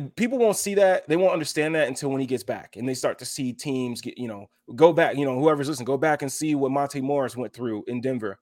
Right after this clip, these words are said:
when he had to go against Alex Caruso. You know, Steph Curry. Yeah, in that game, we had a tough time, but Steph Curry was having trouble handling the ball and, and coming off and, and trying to attack Alex Caruso.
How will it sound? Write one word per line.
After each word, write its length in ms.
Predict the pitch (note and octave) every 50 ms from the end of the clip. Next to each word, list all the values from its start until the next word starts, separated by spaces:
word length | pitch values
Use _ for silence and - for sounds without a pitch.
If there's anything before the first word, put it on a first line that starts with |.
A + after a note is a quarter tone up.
| _
when 120 | _ B2 B2
he 80 | B2
had 160 | B2+ A#2+ A#2 G#2+
to 80 | A#2+
go 120 | A2+ A#2+ A2+
against 240 | A2 G#2+ A2 G#2 -
Alex 220 | - G#2+ G#2+ G2+
Caruso. 440 | _ - A2+ G#2 - - G2 F#2+ F#2 _ _ _ _ _ _ _ _
You 100 | - B2
know, 220 | A#2+ A#2+ A#2+ A#2 - _ _ _ _ - _ - - -
Steph 340 | - - - - E3+ D#3 -
Curry. 440 | - - E3+ F3 E3+ C3 G#2 G2 - _
Yeah, 220 | B2+ D#3 E3 D3+
in 120 | C3 D3 E3
that 160 | D#3+ D3+ C#3
game, 240 | D#3 D#3+ D#3 D#3 D#3
we 80 | D3+
had 120 | D3+ C#3+ C#3
a 40 |
tough 240 | C3 - D#3 C#3 C#3
time, 300 | - D#3 D3 C3 A2+ G#2 G2+
but 160 | C3 A#2 -
Steph 240 | - D#3 C#3 - -
Curry 200 | - E3+ E3+ E3
was 100 | D3+ C3+
having 200 | C#3+ C3+ C3 C3
trouble 340 | - - B2 A2+ A#2 G#2+ - _ _ _ _
handling 380 | - D3+ B2+ A#2 A2+ B2 A#2+
the 80 | A#2 A2+
ball 400 | G2+ B2 A#2+ A2+ A2 G#2 G2+ G2+ -
and, 200 | C3 A#2+ A#2 -
and 160 | - A#2+ A2+
coming 240 | - C3 A#2+ A2+ A#2
off 260 | A2 G#2+ G#2 - -
and, 200 | A2 G#2+ G2+ G2+ - _ _ _ _ _
and 180 | - A2 A#2+ A#2
trying 220 | - C3+ A#2+ A2+
to 80 | A2+ G#2+
attack 380 | G2+ - C3 A2+ G#2 - - _
Alex 200 | G#2+ G#2 G#2 G2+
Caruso. 500 | - - G#2+ G2+ F#2 - F2 D#2+ E2 -